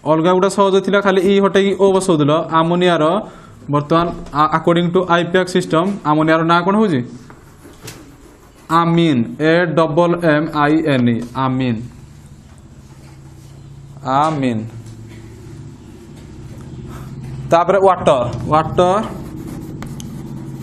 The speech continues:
ଫର୍ମୁଲା କଣ? ଏଚ୍ ଟୁ ଓ। ୟାର ଚାର୍ଜ ମଧ୍ୟ ଜିରୋ। ନ୍ୟୁଟ୍ରାଲ ଲିଗାଣ୍ଡ ମିନ୍ସ ୟାର ଚାର୍ଜ ଇଜ ଜିରୋ। ୟାର ଡୋନର ଆଟମ୍ କିଏ? ଅକ୍ସିଜେନ।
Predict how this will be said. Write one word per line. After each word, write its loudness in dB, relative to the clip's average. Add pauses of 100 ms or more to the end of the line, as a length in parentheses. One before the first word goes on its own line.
(500)
ଫର୍ମୁଲା 2
କଣ? 0
ଏଚ୍ 0
ଟୁ 6
ଓ। 2
ୟାର 2
ଚାର୍ଜ 2
ମଧ୍ୟ 2
ଜିରୋ। 2 (760)
ନ୍ୟୁଟ୍ରାଲ 2
ଲିଗାଣ୍ଡ 2
ମିନ୍ସ 0
ୟାର 4
ଚାର୍ଜ 4
ଇଜ 2
ଜିରୋ। 0 (380)
ୟାର 4
ଡୋନର 4
ଆଟମ୍ 2
କିଏ? 2
ଅକ୍ସିଜେନ। 0